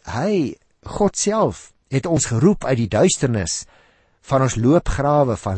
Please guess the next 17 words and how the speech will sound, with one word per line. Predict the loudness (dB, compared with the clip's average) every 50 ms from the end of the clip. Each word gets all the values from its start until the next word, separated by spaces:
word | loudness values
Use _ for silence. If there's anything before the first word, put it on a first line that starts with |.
| -2 0
lus | 0 0 0 0 -2 -6
en | -8 -8
geweld. | -8 -10 -10 -6 -2 0 2 2 2 0 -2 _ _ -20 _ _ _ _ _ _ _ _ -4
Hy | -2
het | 0 2
ons | 2 0 2 2
uitgeroep | 2 2 2 2 0 2 4 4 4 4 2 0
na | 0 2
die | 2 2 2
wonderbare | 4 4 4 4 4 4 2 2 2 4 4 4 4
lig, | 4 4 4 4 2 0 -6 -12 -16 _ _ _ _ _ _ _ _ _ _ _ _ _ _ _ _ _ _ _ _ -8
dat | -6 -6 -4
ons | -4 -2
lanterns | -2 -2 -2 0 0 0 2 2 2 2 0 -2 -2 -4
in | -4 -4
die | -2 0
lig | 0 0 0